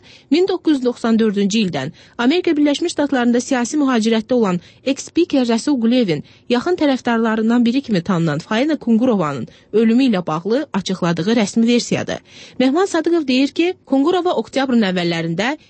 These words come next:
küllü miqdarda narkotik maddənin qanunsuz dövrəsi suçlaması ilə istintaqa cəlb edilib. Bir aya yaxın Şüvəlandakı istintaq təcridxanasında saxlanıldıqdan sonra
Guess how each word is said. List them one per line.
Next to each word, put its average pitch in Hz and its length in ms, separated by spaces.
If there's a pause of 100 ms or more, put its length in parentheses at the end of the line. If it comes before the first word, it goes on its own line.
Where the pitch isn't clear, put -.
(120)
küllü 294 340
miqdarda 214 460
narkotik 220 500
maddənin 202 560
qanunsuz 202 460
dövrəsi 220 420
suçlaması 170 560
ilə 254 240 (240)
istintaqa 233 480
cəlb 208 320
edilib. - 240 (400)
Bir 359 100
aya 330 160
yaxın 247 380
Şüvəlandakı 233 580
istintaq 254 420
təcridxanasında 175 760
saxlanıldıqdan 180 760
sonra 294 460